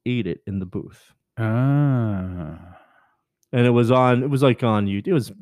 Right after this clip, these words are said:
Speaker 1: I'm sure if you, you could find the YouTube video of it or whatever. I'm sure it's got tons of hits. I'm sure they're
Speaker 2: Banana at Art Basel.
Speaker 1: Right. I'm,
Speaker 2: All right, I'm
Speaker 1: and,
Speaker 2: gonna
Speaker 1: like,
Speaker 2: have to
Speaker 1: you know, I
Speaker 2: look for
Speaker 1: mean, how
Speaker 2: that.
Speaker 1: many hits do you have to get to start, when you start making money, start getting advertiser? I mean, it's, it's YouTube generation, man. You get,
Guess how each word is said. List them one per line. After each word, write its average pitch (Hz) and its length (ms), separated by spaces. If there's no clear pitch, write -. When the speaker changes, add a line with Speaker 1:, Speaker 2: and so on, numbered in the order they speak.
Speaker 1:
I'm 147 100
sure 170 180
if - 120
you, 131 160
you 135 120
could - 140
find 101 240
the 92 180
YouTube 92 200
video 90 280
of 87 80
it 90 80
or 95 80
whatever. 87 480
I'm 107 60
sure 117 160
it's - 100
got 107 180
tons 110 220
of 98 80
hits. 90 280
I'm 98 80
sure 98 200
they're 95 200
Speaker 2:
Banana 123 600
at 113 280
Art 113 280
Basel. 101 480
Speaker 1:
Right. 135 260
I'm, 139 140
Speaker 2:
All - 40
right, 123 100
I'm 156 60
Speaker 1:
and, - 20
Speaker 2:
gonna - 40
Speaker 1:
like, 220 140
Speaker 2:
have - 20
to - 60
Speaker 1:
you 247 60
know, 196 60
I - 40
Speaker 2:
look 190 60
for 196 60
Speaker 1:
mean, 190 100
how 190 120
Speaker 2:
that. 214 60
Speaker 1:
many 202 120
hits 170 180
do - 80
you - 20
have 156 80
to 139 80
get 127 220
to - 180
start, 120 240
when 117 140
you 107 40
start 110 200
making 104 280
money, 110 280
start 107 200
getting 98 160
advertiser? 110 680
I 180 40
mean, 190 240
it's, 185 220
it's 156 480
YouTube 175 340
generation, 147 520
man. 98 100
You 110 80
get, 131 160